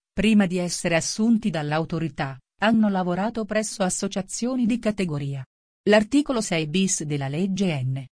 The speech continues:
duecentoquarantuno del millenovecentonovanta prevede che il responsabile del procedimento e i titolari degli uffici competenti ad adottare i pareri,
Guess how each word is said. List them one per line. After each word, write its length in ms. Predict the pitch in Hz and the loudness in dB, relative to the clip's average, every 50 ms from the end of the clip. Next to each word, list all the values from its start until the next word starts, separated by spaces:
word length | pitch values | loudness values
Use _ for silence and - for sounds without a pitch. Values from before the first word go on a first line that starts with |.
| _ _ _ _ _ | _ _ _ _ _
duecentoquarantuno 1300 | - 170 170 170 156 151 - 185 180 180 170 - 160 - - 165 160 160 156 143 147 - 247 254 220 208 | -10 -6 -4 -4 -4 -4 -2 -2 -2 -2 -2 -4 -6 -4 -2 -2 -2 -2 -6 -6 -6 -4 0 2 2 2
del 200 | 190 180 170 170 | 2 0 -2 0
millenovecentonovanta 1400 | 170 190 214 226 226 214 185 175 165 170 165 - 247 269 277 254 - 214 196 190 190 190 208 233 247 233 - 196 170 | 0 0 0 0 0 0 0 0 -2 -2 -2 0 0 2 2 2 2 2 2 2 2 2 2 2 0 0 -2 -4 -4
prevede 460 | - 202 220 196 247 285 302 285 285 | -2 -2 -2 0 0 -2 -2 -4 -4
che 100 | - 208 | -2 0
il 140 | 190 190 170 | 0 0 0
responsabile 1000 | - 190 185 - - - 196 175 156 - - - 170 160 165 170 180 208 208 202 | 0 -2 -2 -4 -2 -4 -2 -2 -2 -4 -2 -2 0 0 0 0 0 0 0 0
del 180 | 180 180 180 180 | 0 -2 -2 0
procedimento 840 | - 220 233 220 - 190 170 180 196 190 214 220 220 208 208 208 | 2 0 0 0 -2 -4 -2 0 2 2 4 4 4 2 2 0
e 80 | 175 160 | -2 -2
i 60 | 165 | -2
titolari 640 | - 190 180 - 180 185 196 196 202 208 208 214 175 | -4 -4 -2 0 0 0 2 2 0 0 0 0 0
degli 240 | 151 165 165 156 165 | 0 -2 -2 -2 -4
uffici 420 | 156 - - 214 220 214 - 247 | -6 -4 -2 -2 0 0 -2 -4
competenti 720 | 214 - 220 202 196 - 175 - 202 208 220 214 202 185 | -2 0 0 0 0 -2 -4 -2 0 0 0 0 0 -2
ad 140 | 151 143 139 | -4 -2 -2
adottare 540 | 143 147 151 151 147 - 202 190 175 170 170 | -2 -2 -4 -4 -4 -2 0 0 2 2 0
i 60 | 156 | -2
pareri, 440 | 160 175 165 156 147 143 147 143 123 | -2 -2 0 0 0 -2 -2 -4 -6